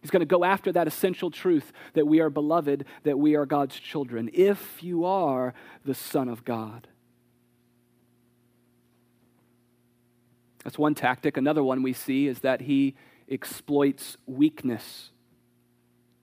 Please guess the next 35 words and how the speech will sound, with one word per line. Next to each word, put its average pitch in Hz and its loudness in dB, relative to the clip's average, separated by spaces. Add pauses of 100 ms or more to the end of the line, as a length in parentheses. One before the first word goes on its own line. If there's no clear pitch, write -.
(600)
Verse 139 2
two 156 6
tells 139 0
us 127 -2
that 131 2
Jesus 147 2 (220)
fasted 156 0
forty 156 4
days 147 4
and 131 0
forty 156 2
nights, 147 0
and 139 2
he 147 4
was 131 0
hungry. 127 0
I 117 -2
love 131 2
that 123 -2
statement. 123 -4 (260)
Really? 135 4
You, 104 -8
th-, - -16
you 123 -6
think 147 -4
he 160 2
was 147 2
hungry? 135 -2 (280)
I 135 2
miss 135 2
breakfast, 151 0
and 127 -2
I 147 2
get 131 0
hangry, 135 -2